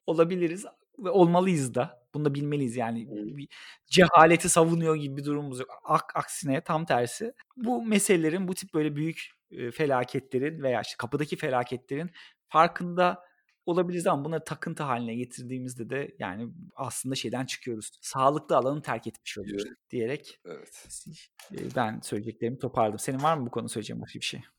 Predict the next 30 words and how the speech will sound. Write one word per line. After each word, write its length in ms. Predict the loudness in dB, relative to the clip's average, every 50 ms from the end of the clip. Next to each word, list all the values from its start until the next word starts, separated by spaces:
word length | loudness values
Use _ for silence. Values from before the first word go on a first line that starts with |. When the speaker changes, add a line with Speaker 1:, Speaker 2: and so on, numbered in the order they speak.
| _
Speaker 2:
Yok 360 | 0 8 10 10 10 12 12
ortak. 340 | 10 10 10 8 6 6 8
Yani 120 | 10 10 10
aklıma 380 | 10 8 6 6 2 0 0
bir 60 | 0
iki 140 | -2 -4 -2
şey 180 | 2 2 2 4
<laughs> 80 | 6
geldi 160 | 6 6 6 6 2
ama 120 | -2 -2 2
çok 220 | 0 0 0 0
uzayacak. 420 | -2 -4 -6 -2 0 0 2 2
O 100 | 2 0
yüzden 420 | 0 0 0 0 0 0 0 -2 -6 -8
biz 320 | -8 -8 -8 -10 -14 -20 -20 -20 _ _ -8
artık 280 | -8 -8 -8 -8 -12
şeyin 200 | -12 -8 -8 -8
selamet 480 | -6 -4 -2 -2 0 0 0 -2 -4 -4
açısından 580 | -6 -8 -8 -12 -10 -8 -6 -4 -6 -6 -6 -12 -20 _ _ _ _ _ _ _ _ _ -8
programı 600 | -6 -4 -4 -2 -2 -2 -2 -2 -4 -6 -8 -8
kapatalım. 540 | -6 -6 -6 -4 -6 -6 -6 -6 -6 -8 -10 -12 -4 -2
Enteresan 680 | 0 0 4 4 4 6 8 6 6 6 2 -4 -12 -14
bir 80 | -10
konu 200 | -4 -2 -2 0
oldu. 340 | 0 -2 -2 -4 -8 -6 -2
Biraz 320 | 2 4 4 4 4 0 -4
uzayacağını 440 | -8 -8 -8 -4 -2 -2 -2 -2 -2
tahmin 280 | -2 -4 -4 -2 -4
ediyordum 280 | -6 -8 -8 -8 -8 -8
ama 240 | -6 -6 -6 -8